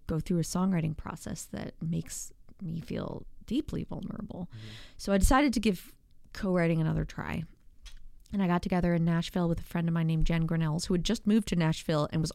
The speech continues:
Speaker 1: also terrified by co-writing. And we were having dinner, we were out at sushi, we were like,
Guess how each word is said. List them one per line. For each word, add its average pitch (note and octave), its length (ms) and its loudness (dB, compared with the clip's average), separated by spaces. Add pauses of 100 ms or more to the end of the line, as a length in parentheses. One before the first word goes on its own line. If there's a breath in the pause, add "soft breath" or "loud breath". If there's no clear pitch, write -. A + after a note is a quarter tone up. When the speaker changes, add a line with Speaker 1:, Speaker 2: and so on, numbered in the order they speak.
Speaker 1:
also G#3 240 2
terrified D#3+ 500 -6
by - 120 -6
co-writing. - 560 -8 (340 loud breath)
And F#3+ 100 0
we A3 120 4
were A#3+ 80 4
having G#3 320 6
dinner, C4 480 6
we G3+ 100 6
were E3+ 60 4
out D3+ 160 2
at - 80 -6
sushi, G#3+ 680 4
we F3+ 140 2
were D#3+ 160 2
like, D3+ 280 0